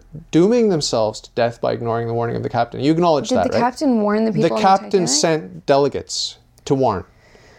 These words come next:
Speaker 1: And people continued to
Speaker 2: <sighs>
Speaker 1: eat and to dance because it was promoted as an unsinkable ship. So is it possible for people to be so deluded and so close-minded to the reality and the evidence of a dangerous situation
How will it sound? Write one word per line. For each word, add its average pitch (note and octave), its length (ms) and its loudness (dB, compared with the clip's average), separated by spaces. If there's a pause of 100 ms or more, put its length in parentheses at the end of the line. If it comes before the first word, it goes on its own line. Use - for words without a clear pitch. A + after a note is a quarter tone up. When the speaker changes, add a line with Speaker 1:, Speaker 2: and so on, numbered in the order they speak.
(140)
Speaker 1:
And E3+ 160 0
people G3+ 260 2
continued B3+ 520 2
to G#3 80 2
Speaker 2:
<sighs> G#3+ 80 -12
Speaker 1:
eat F3+ 320 0
and D#3+ 140 -4
to F3+ 80 0
dance C#3+ 340 -2
because D#3+ 200 0
it E3 120 2
was D#3 240 0 (180)
promoted D#3+ 420 0
as C3+ 160 0
an C3 80 -2
unsinkable C3 460 -4
ship. - 320 -4 (640)
So - 320 2 (240)
is B2+ 140 -2
it D#3 120 -4
possible F3 400 0
for D3+ 140 -4
people D3+ 260 -2
to C3+ 60 -2
be C3+ 100 0
so C#3 220 2
deluded D3+ 560 2
and A2+ 160 -4
so C#3 180 2
close-minded C#3+ 760 0
to C3+ 100 -2
the B2+ 120 0
reality B2+ 460 2
and A#2+ 80 -2
the A#2 100 2
evidence A#2+ 420 -2
of B2+ 320 -4
a B2 60 -4
dangerous B2 320 -2
situation A2+ 560 -2